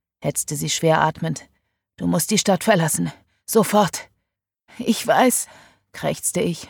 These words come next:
und rang nach Luft. „Ich bringe dich zum Stadtrand. Von dort musst du es alleine schaffen.“ Ich warf einen Blick um die Ecke. Es waren keine Verfolger zu sehen.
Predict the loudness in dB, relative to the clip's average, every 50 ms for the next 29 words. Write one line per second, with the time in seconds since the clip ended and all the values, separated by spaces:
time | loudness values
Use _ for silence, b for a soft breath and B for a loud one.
0 | _ _ -14 -8 -8 -6 -4 -2 0 0 2 2 0 0 -2 -2 -4 -4 -6 -10
1 | -18 -20 _ _ _ _ _ _ _ _ _ _ _ _ _ _ _ _ _ -6
2 | -4 -4 -4 -2 0 2 2 4 2 2 -2 -2 -2 -2 -2 0 0 -2 -2 -2
3 | -2 -2 -2 -2 -4 -8 -16 _ _ _ _ _ _ _ -4 0 0 2 4 4
4 | 4 6 4 2 2 2 2 -2 -2 0 0 0 2 2 4 4 2 2 2 -2
5 | -2 -4 -4 -10 -10 -10 _ _ _ _ _ _ _ _ _ _ _ _ _ _
6 | _ _ _ _ _ _ -10 -10 -8 -8 -2 0 0 0 0 0 -2 0 0 0
7 | -2 -4 -4 -2 -2 0 0 0 -2 -2 -2 -4 -8 -8 -10 _ _ _ _ _
8 | _ _ _ _ _ _ _ -8 -6 -4 0 4 4 4 6 4 2 2 2 2
9 | 2 2 2 0 -2 -4 0 0 0 0 0 -2 -4 -4 -6 -4 -2 -2 -2 -2
10 | -4